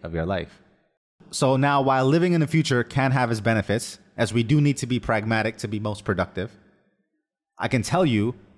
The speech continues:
that being too future-focused can also overwhelm you. You're supposed to be able to look to the future, but not so far into the future or you'll never see tomorrow. And that tomorrow guides you in what to do today, because it's coming up.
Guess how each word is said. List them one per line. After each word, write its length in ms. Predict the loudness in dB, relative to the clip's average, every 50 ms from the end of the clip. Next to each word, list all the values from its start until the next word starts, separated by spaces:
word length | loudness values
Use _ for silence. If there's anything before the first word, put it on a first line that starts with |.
| _ -2
that 140 | -2 0 2
being 300 | 2 2 2 2 2 -2 -8 _ -10
too 240 | -2 0 0 0 0
future-focused 880 | -2 0 0 0 2 2 0 0 0 0 -2 0 0 -4 -4 -4 -8 -4
can 340 | 0 0 0 0 -2 -4 0 2
also 340 | 2 2 2 2 0 0 2
overwhelm 500 | 2 0 2 0 0 0 0 -2 -2 -4
you. 180 | -6 -8 -12 -18 -20 _ _ _ _ _ _ _ _ _ _ _ _ _ -4
You're 100 | -4 -2
supposed 340 | -2 0 0 2 0 2 2
to 60 | 2
be 60 | 2 2
able 100 | 4 4
to 60 | 4
look 240 | 4 4 2 0 -2
to 100 | -4 -4
the 60 | -2
future, 360 | 0 0 0 0 2 0 0
but 240 | 2 2 0 0 0
not 240 | -2 -2 -2 -2 -2
so 160 | 0 0 0
far 300 | 0 0 0 0 0 0
into 160 | -2 -4 -4
the 100 | -4 -4
future 360 | -2 -2 -4 -2 -2 -2 -2
or 160 | 0 -2 -2
you'll 160 | 0 0 -2 -2
never 280 | 0 -2 0 0 -2
see 200 | -4 -4 -8 -8
tomorrow. 440 | -6 -6 -4 -4 -4 -4 -4 -6 -12 -16 _ _ _ _ _ _ _ _ _ _ _ _ _ _ _ _ _ _ -6
And 120 | -2 0
that 140 | 0 0 -2
tomorrow 420 | -2 -4 -2 0 2 2 2 2 0
guides 420 | 0 -2 -2 0 -2 -4 -4 -6
you 160 | -6 -6 -6
in 120 | -6 -4 -4
what 160 | -4 -6 -6
to 80 | -8 -8
do 140 | -6 -6 -8
today, 400 | -6 -6 -6 -6 -6 -8 -10 -14 -16 -14
because 260 | -14 -12 -12 -10 -10
it's 120 | -10 -12 -10
coming 320 | -6 -4 -4 -2 -2 -2
up. 160 | -4 -6 -8